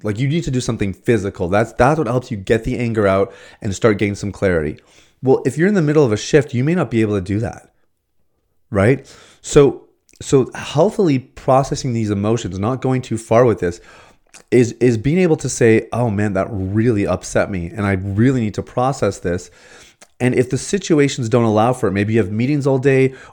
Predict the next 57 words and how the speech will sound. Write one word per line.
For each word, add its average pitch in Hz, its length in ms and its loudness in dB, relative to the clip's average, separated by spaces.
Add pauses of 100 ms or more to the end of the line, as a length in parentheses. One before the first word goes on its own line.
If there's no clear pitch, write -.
or 113 140 6
your 104 180 4
workplace 127 520 2
is 107 100 -2
just 110 120 -4
not 117 160 -2
an 113 60 -2
environment 101 480 0
where 104 100 -2
you 101 140 0
can 95 180 -4
do 123 160 2
that, 139 240 4
and 101 140 0
you 110 120 2
can't 113 260 0
clock 104 280 2
out 95 200 4
early 123 460 6
or, 95 280 4
you 104 140 -2
know, 104 80 -2
in 110 120 -2
between 104 300 -4
a - 20 -4
shift - 320 -2
or 95 80 -2
whatever, 101 500 2 (680)
then 139 200 0
you 156 280 -2
actually 143 340 -4
do 139 180 0
have 165 180 2
to 147 80 -6
suppress 113 460 -2
it, - 160 -12 (140)
right? 147 320 2 (480)
Now, 143 200 4
not 151 280 2
suppress - 400 2
it 147 80 2
as 120 200 2
in 123 100 0
we're 117 100 2
never 117 240 0
going 107 240 -2
back 143 260 0
there, 117 120 2
but 110 140 -2
you 123 120 0
have 160 100 2
to 143 80 -4
temporarily 123 680 2
put 131 260 -2
that 165 140 2
on 190 160 -2
pause, 98 460 -2